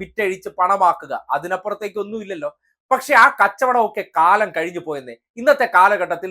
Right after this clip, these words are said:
നിങ്ങൾക്ക് നിങ്ങളുടെ ബ്രേക്കിംഗ് അവേഴ്സ് തള്ളിക്കൊണ്ടു വേണം. ഉച്ച വരെ എന്തെങ്കിലും നിലനിർത്താൻ വേണമെന്നുണ്ടെങ്കിൽ ഏതെങ്കിലും ഒരു വിഷയത്തിൽ കയറി പിടിക്കുക. അതിനിപ്പോ കിട്ടിയിരിക്കുന്ന അർജുനാണ്. ആ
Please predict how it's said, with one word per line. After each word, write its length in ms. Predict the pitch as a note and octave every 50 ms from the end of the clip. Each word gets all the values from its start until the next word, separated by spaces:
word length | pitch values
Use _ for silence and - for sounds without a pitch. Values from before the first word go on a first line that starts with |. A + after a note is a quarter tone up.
| F3 F3
നിങ്ങൾക്ക് 380 | F#3+ G#3 A3+ A#3 A3+ A3 A3 G#3+ - _ _ _ _ _ F3+
നിങ്ങളുടെ 300 | G#3 A3 A3+ A3 G#3+ G3 F3 F3
ബ്രേക്കിംഗ് 420 | G3+ G#3+ A3+ A3+ C4 A3+ A3+ A3
അവേഴ്സ് 240 | G3+ G3+ G3 G3 G3+ F3+
തള്ളിക്കൊണ്ടു 380 | F#3 F3+ F#3+ F#3+ - G3 F3 E3 D3+
വേണം. 160 | C#3 C#3 C3+ - G3
ഉച്ച 160 | F3 _ - B3+ A#3+ G#3+
വരെ 160 | G3+ G#3 G#3 - - _ _ - F3+
എന്തെങ്കിലും 400 | G3 G#3 A3 A3 G3 G#3+ G#3+ G#3 F#3+ F#3+
നിലനിർത്താൻ 440 | F#3 G3+ G#3 G#3+ G3+ - G#3+ G#3 F#3+ F3+ F3+
വേണമെന്നുണ്ടെങ്കിൽ 640 | F3+ F#3+ G3 G3 G3 F#3 F3 E3+ E3+ D#3+ D#3+ F#3+ _ _ _ _ _ _ _ F#3 A3 A#3+
ഏതെങ്കിലും 440 | C4 A#3 C4+ B3+ B3 A#3 B3 A#3+ G#3 G#3
ഒരു 80 | G3 F3+
വിഷയത്തിൽ 360 | F#3+ F#3 - A3 G#3 G#3+ G3+ - -
കയറി 160 | F3+ E3+ D#3+ -
പിടിക്കുക. 300 | D#3 C#3 C3+ _ - A#2 - _ _ - F#3
അതിനിപ്പോ 320 | A3 A#3 C#4 C4+ C4+ A#3+ G3+ F3+
കിട്ടിയിരിക്കുന്ന 420 | G3+ E3+ G#3 F#3+ F3+ G3 F#3+ F#3 E3
അർജുനാണ്. 420 | E3 E3 D#3+ F3 D3+ B2+ A2+ A2+ - _ _ _ - F#3+
ആ 40 | A3+